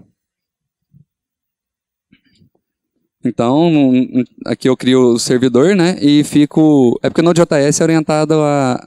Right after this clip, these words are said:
a eventos, né, eu não sei se... Alguém aqui já programa no Node.js?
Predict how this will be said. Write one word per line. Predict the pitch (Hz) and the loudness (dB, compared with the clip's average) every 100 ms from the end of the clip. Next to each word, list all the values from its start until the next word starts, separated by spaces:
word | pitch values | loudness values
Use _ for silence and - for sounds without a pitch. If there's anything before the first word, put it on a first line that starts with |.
| - | -6
a | 120 | -2
eventos, | 139 117 110 104 - | -2 -2 -4 -8 -14
né, | |
eu | - | -12
não | 113 | -12
sei | 107 107 | -10 -10
se... | - 110 127 | -10 -14 -10
Alguém | - 131 156 | -6 -2 -2
aqui | 139 | -2
já | 131 127 - | -4 -4 -6
programa | - 120 120 | -4 -2 -2
no | 117 | -4
Node.js? | 113 107 107 117 156 180 - | -6 -4 -4 -4 -6 -6 -16